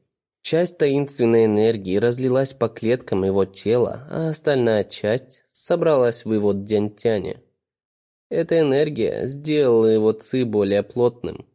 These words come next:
Ци расплёскивалась по его телу, словно весеннее половодье. Закрыв глаза, Шиян стал медитировать. Спустя некоторое время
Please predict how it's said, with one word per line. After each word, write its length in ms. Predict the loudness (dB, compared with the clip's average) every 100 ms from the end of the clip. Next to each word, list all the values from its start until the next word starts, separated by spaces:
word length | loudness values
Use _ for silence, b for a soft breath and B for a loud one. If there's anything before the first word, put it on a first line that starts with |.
| _ _
Ци 320 | -8 -4 0 0
расплёскивалась 1000 | 0 -4 -2 0 0 -2 -2 0 0 -2
по 140 | 0
его 260 | 0 2 -2
телу, 440 | -2 -2 0 0
словно 440 | -2 -2 0 2 2
весеннее 680 | 0 -4 -4 -2 0 0 -2
половодье. 920 | 0 0 0 0 0 -2 -10 -16 -18 _ _ _
Закрыв 480 | -6 -6 -2 0 0
глаза, 560 | 0 -2 0 -2 -2 -8 _
Шиян 460 | -6 -2 -2 -2
стал 220 | -4 -2
медитировать. 880 | -2 -2 -4 -8 -4 -2 -2 -4 -10 _ _ _ _ _
Спустя 380 | -4 -4 0 2
некоторое 680 | 4 2 0 -2 0 2 0
время 440 | 0 -2 0 -2